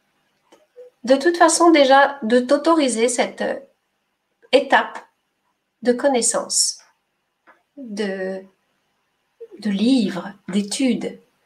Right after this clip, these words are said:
études des sciences humaines, études de la psychologie, études de la philosophie,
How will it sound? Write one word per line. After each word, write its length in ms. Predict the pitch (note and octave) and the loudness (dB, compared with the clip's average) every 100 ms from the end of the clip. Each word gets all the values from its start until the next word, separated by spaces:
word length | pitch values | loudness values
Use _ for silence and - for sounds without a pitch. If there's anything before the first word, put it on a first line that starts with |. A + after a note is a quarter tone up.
| _ _ - | _ _ -12
études 380 | G3+ - G#3 F#3 | -8 -6 -4 0
des 100 | G#3 | 2
sciences 760 | - C4+ C4+ C4 - - - - | 2 6 6 6 4 2 0 -2
humaines, 580 | A#3 B3+ C4+ A3+ F3+ - - | 2 6 6 6 0 -6 -8
études 540 | G3+ G3 A3 G3 D3+ - | -8 -8 -10 -10 -14 -10
de 120 | F#3+ | -4
la 120 | G3 | -4
psychologie, 880 | F#3+ - - B3 A#3+ B3+ B3 C4 B3 - - - | -2 -4 -2 0 2 2 2 0 -4 -18 -18 -12
études 400 | G3+ - G#3 F3+ | -6 -4 -4 -2
de 100 | G3+ | 0
la 140 | G3 | 0
philosophie, 880 | G3 G#3 A3+ A3+ B3+ B3+ C#4+ C4 | -2 -2 0 2 2 0 -2 -2